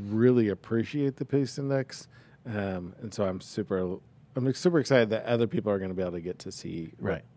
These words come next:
Speaker 1: the, the nuts and bolts of
Speaker 2: Yeah.
Speaker 1: it.
Speaker 2: And if you want a preview, you can drop back to, I think it's episode forty-one,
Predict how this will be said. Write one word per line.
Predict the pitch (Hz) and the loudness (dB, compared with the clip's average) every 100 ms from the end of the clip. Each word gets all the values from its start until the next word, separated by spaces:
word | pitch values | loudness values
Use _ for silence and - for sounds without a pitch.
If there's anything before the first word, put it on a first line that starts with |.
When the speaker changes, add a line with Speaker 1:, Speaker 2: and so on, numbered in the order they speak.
| _ 113 | _ -10
Speaker 1:
the, | 107 107 104 | -6 -4 -2
the | |
nuts | 104 113 - | 0 -2 -2
and | 104 | -8
bolts | 85 80 | -6 -2
of | - | 0
Speaker 2:
Yeah. | 92 | 0
Speaker 1:
it. | - - - | 0 -16 -4
Speaker 2:
And | 131 | -2
if | 131 156 | 0 2
you | |
want | 170 220 | 4 6
a | 139 | 4
preview, | - 160 175 147 117 | 4 2 4 4 4
you | 113 120 - | 4 2 2
can | 117 | 4
drop | 131 107 | 4 6
back | 127 120 | 2 0
to, | - 117 107 | -2 0 0
I | 101 | -2
think | 143 | -4
it's | 135 117 | -4 -4
episode | 110 117 110 | -4 -4 -4
forty-one, | 117 117 113 107 104 101 | -2 -2 0 0 0 0